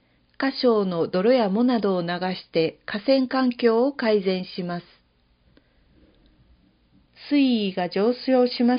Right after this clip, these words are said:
すのでご注意ください。放流の際には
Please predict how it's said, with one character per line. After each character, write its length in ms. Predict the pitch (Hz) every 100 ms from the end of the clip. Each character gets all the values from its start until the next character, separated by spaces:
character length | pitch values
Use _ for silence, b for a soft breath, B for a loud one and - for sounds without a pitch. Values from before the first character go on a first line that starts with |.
| -
す 60 |
の 160 | 220 196
で 260 | 185 180 -
ご 200 | 180 185
注 260 | 269 262
意 140 | 226 202
く 100 | 180
だ 180 | 170 180
さ 120 | 175
い。 160 | 165 - _ _ _ _ _ _ _ _ _ _ _
放 240 | - 247 285
流 240 | 277 277
の 160 | 262 262
際 300 | 269 254 220
に 140 | 196
は 260 | 175 170